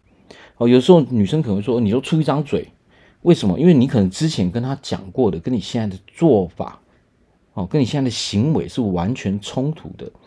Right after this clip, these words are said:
比如你跟她说你明明喜欢一件事情，当她跟你说她喜欢这个，你也说，“哦，我也喜欢啊。”但实际上你根本没有在做这些行为。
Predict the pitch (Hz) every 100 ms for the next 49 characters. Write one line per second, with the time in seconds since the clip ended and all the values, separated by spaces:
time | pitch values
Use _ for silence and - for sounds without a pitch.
0 | _ - - - - _ 135 151 175 120
1 | - 170 170 160 143 107 113 143 - -
2 | 90 73 120 117 98 104 95 98 90 76
3 | 92 147 170 156 127 87 117 131 - 82
4 | 90 95 90 104 98 90 135 135 123 131
5 | 139 - 80 101 101 98 90 - - -
6 | 190 - 139 160 151 117 101 92 82 156
7 | 170 135 80 82 107 107 98 92 - 107
8 | 101 101 101 - 82 82 104 71